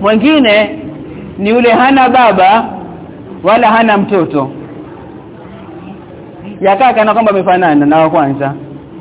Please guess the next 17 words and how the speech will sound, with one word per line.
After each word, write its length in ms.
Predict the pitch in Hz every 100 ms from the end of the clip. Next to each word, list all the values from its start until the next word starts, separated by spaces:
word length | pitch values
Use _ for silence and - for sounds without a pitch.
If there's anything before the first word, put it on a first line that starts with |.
| -
Wa 120 | 190
kwanza 480 | 240 262 202 190 170 - -
hakumwacha 600 | 208 220 208 214 202 180
baba 460 | 190 175 151 160
wala 200 | 170 180
hakumwacha 440 | 175 160 160 156 147
mtoto, 360 | 143 147 131
yani 180 | 147 185
wamekufa. 580 | 170 160 165 143 - 123 - - - - - - - - - -
Wa 160 | 175 190
pili 440 | 277 277 214 156 -
hana 320 | - 220 240 226
baba 500 | 226 202 175 175 - - -
ama 220 | 214 240
hana 320 | 220 226 220
mtoto. 540 | 208 214 175 - 143 135 - - - - - - - - - - - - - -
Eh, 220 | 139 175